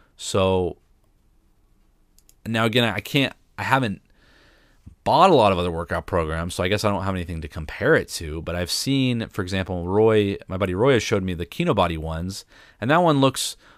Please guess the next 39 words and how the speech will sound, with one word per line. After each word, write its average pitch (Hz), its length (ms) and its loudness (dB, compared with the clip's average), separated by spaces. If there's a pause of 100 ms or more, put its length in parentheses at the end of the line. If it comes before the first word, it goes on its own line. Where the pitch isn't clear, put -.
more 113 280 2
almost 117 260 0
like 101 120 2
a 90 60 -2
P - 220 -6
D 92 160 0
F-ish 123 320 -2
type 123 200 0
thing 120 280 -4
to 101 80 -2
where, 90 400 0 (340)
you - 80 -4
know, 95 100 -2
it 95 60 -2
just 104 180 -2
has 98 520 -2 (560)
the 92 140 -4
exercise 92 560 -2
kind 101 160 -4
of 80 100 -4
written, 101 440 -2
uh, - 280 -12
almost 117 340 -2
like 101 100 -2
a 80 60 -2
document 101 520 -2
sheet 107 380 -4
where 101 100 -8
it - 20 -14
just 92 140 -6
says, 90 120 -6
"Hey, 110 160 2
this 123 180 -4
is, 113 220 -6
you're 92 140 -8
doing 92 120 -6
this 131 160 -2
exercise 110 540 0
for, 85 360 -4